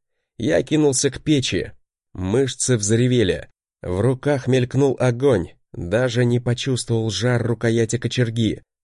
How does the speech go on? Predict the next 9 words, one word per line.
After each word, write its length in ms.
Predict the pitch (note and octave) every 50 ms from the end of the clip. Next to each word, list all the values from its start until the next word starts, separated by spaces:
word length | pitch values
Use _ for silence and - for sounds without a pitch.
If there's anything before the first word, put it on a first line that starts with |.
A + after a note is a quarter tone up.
| _ -
Красная 580 | - G2 G2+ A#2+ B2+ A#2+ A2 - A2+ A2+ A2+
полоса 400 | A2 - A2+ A2 G#2 - A#2 G#2+
света 380 | - - A2 B2+ C#3 C3 G#2+ G2+
прочертила 640 | - - A2+ G#2+ - C3 A#2 - - C3 B2 A2+ G#2
воздух, 540 | F#2+ F#2+ A#2 C3+ B2+ G2+ F2+ F#2 E2+ - -
подбрасывая 680 | - A2 A2+ A2+ A#2+ B2 C#3+ C#3 B2+ - A#2+ B2 A#2+
светящиеся 800 | A#2+ - B2 A#2 - C3 B2 - - B2+ A2 - - B2+ A2+ -
угли 360 | - C#3 C3+ A#2+ B2 A#2+ A#2+ A2+
вверх. 480 | A2 A2+ A2+ A2+ G2 - - - _